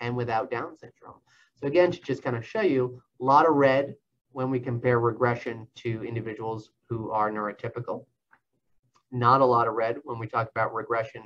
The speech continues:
and inflammatory controls, and a lot of red when we look at those same inflammatory controls just against the control group. Some of those proteins are listed on the right-hand side, and safe to say a lot of them are either related to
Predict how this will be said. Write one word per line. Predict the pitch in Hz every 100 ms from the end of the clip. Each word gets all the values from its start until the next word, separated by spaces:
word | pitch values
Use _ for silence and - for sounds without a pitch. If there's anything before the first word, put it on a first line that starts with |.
| -
and | 107
inflammatory | 104 - 113 110 104 107 104
controls, | 107 _ 113 113 - _ _ _ _ _ 127
and | 120 117 120
a |
lot | 110 107 110
of | 110
red | 107 104
when | 110 104
we |
look | 107 107
at | -
those | 110 104 -
same | 131 135 123
inflammatory | 113 117 110 107 113 107
controls | 104 - 107 107
just | 117 117
against | 117 98 - _
the |
control | - _ - 92
group. | - 131 123 123 - _ _ _ _ _
Some | 175 170
of | 156
those | 143 135 120
proteins | - 180 185 165 135
are | 123
listed | 120 120 123
on | 110
the | 110
right-hand | 113 139 175 143 117 117
side, | 120 117 131
and | 127
safe | 123 170 175
to | 180
say | - 120 123
a |
lot | 139 110 127
of | 131
them | 123
are | 110 107 120
either | 143 139 120 131
related | 127 113 120 117
to | - 113